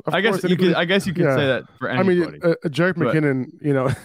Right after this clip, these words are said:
Speaker 1: <laughs> is hitting, like,
Speaker 2: <laughs>
Speaker 1: top five, like, every
Speaker 2: Case in
Speaker 1: week.
Speaker 2: point. Yeah. I,
Speaker 1: You
Speaker 2: I
Speaker 1: know,
Speaker 2: see.
Speaker 1: um,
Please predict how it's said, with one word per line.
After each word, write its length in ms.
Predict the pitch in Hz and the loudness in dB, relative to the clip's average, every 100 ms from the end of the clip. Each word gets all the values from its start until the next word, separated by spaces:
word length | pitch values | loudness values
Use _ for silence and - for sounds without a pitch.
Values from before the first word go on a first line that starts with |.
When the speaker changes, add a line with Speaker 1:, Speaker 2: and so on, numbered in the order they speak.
| - | -16
Speaker 1:
<laughs> 160 | - | -4
is 460 | 208 - 190 190 160 | -2 0 -2 -2 -2
hitting, 300 | 151 160 151 | -4 0 0
like, 260 | 151 147 | 2 0
Speaker 2:
<laughs> 0 | |
Speaker 1:
top 260 | 131 143 139 | 0 -2 0
five, 340 | 156 139 139 135 | 0 0 0 0
like, 160 | 139 | -2
every 180 | 139 151 | 0 0
Speaker 2:
Case 100 | 139 | 0
in 80 | 135 | -2
Speaker 1:
week. 80 | 127 | -2
Speaker 2:
point. 340 | 139 120 104 | -2 -2 -6
Yeah. 260 | 113 107 95 98 - | -6 -4 -6 -10 -10
I, 120 | 107 | -6
Speaker 1:
You 60 | 139 | -4
Speaker 2:
I 40 | |
Speaker 1:
know, 200 | 131 131 | -2 -2
Speaker 2:
see. 100 | - | -2
Speaker 1:
um, 480 | - 135 131 123 123 | 0 0 0 -4 -8